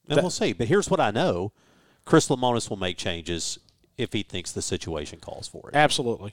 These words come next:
Speaker 2: And once again,
Speaker 1: Because he is never, he is never, I mean, look, Sarantola came into this season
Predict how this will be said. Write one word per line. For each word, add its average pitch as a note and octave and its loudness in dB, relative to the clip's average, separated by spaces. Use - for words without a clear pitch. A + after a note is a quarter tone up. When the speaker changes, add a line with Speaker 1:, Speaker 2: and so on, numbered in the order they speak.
Speaker 2:
And D#3 4
once E3 6
again, C#3+ 2
Speaker 1:
Because C#3 4
he C4+ 2
is C#3+ 0
never, A#2 0
he G#3 0
is C3 4
never, C#3 0
I - -8
mean, B2+ 4
look, D3+ 2
Sarantola G#3 2
came A#2 0
into G#2 -4
this G#2 -2
season G#2+ -4